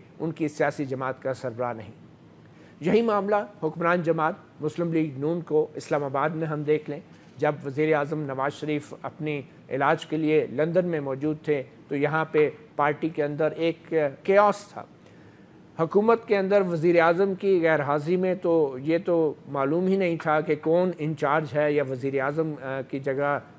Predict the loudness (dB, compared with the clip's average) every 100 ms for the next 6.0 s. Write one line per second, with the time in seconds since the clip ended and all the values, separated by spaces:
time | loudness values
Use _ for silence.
0 | -8 0 2 2 -2 -4 0 0 -2 -6
1 | -6 -4 -4 -8 -14 -18 -20 -20 -20 -20
2 | -20 -20 -20 -20 -4 -2 2 0 4 4
3 | 6 4 4 2 2 0 4 4 4 0
4 | -2 -2 -2 -8 -2 0 0 -2 -4 -4
5 | -2 -2 0 0 0 -2 -6 -4 -4